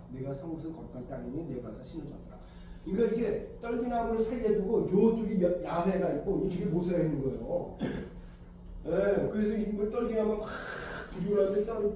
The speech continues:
불이 타오르지 않아 막 불이 나는데. 예, 이게 이 완전히 그, 이 우리가 생각하는 그 저 하늘에서 쫙 오는데 이렇게 자-, 주재하는 막 이런 게 아니라 딱 어떤 그 객체로서, 인격체로서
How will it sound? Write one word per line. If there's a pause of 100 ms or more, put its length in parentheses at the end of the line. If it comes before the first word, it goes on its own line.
(220)
불이
타오르지
않아
막
불이
나는데.
예,
이게
이 (120)
완전히
그, (1040)
이
우리가
생각하는
그 (380)
저
하늘에서
쫙
오는데
이렇게
자-, (100)
주재하는
막
이런
게
아니라 (280)
딱
어떤 (120)
그
객체로서, (460)
인격체로서